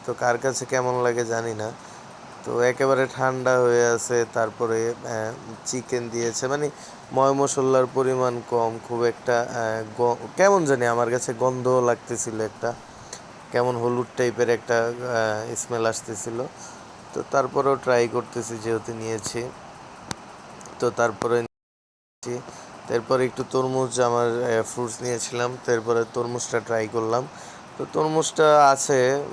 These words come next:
মানে এখানের কোনো <laughs> খাবারই আসলে ওইভাবে ভালো লাগেনি। তো এরপরে আছে হানিফ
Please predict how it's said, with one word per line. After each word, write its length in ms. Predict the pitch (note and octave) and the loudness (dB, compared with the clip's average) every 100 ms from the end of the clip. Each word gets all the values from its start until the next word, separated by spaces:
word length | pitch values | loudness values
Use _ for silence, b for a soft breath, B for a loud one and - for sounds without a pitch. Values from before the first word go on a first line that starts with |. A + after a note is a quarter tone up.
| C3 | -8
মানে 260 | A#2+ A#2+ | -4 -2
এখানের 360 | B2+ C#3 C#3 C#3+ C#3 - | 0 0 0 -2 -2 -2
কোনো 320 | C#3 - D#3 | -2 0 -4
<laughs> 20 | |
খাবারই 600 | - - C3 C#3+ C#3 C3+ - B B B - - | 0 4 4 4 2 0 -4 B B B -8 -2
আসলে 360 | - D#3 C#3+ C#3+ | 2 4 6 6
ওইভাবে 500 | C3+ B2 C3 C3 A#2+ | 6 4 4 4 4
ভালো 300 | A2+ A2+ A#2+ | 4 4 4
লাগেনি। 500 | A#2+ A2 G#2+ G#2+ A#2+ B B B B - - - | 4 2 -2 -4 -8 B B B B -18 -20 -8
তো 120 | - A#2 A#2 A#2 B2 A2 | -2 0 2 0 -2 0
এরপরে 520 | A#2+ A#2+ - B2+ B2+ | 0 0 2 4 6
আছে 260 | B2 - B2+ | 4 4 2
হানিফ 280 | A#2 A#2 | 2 0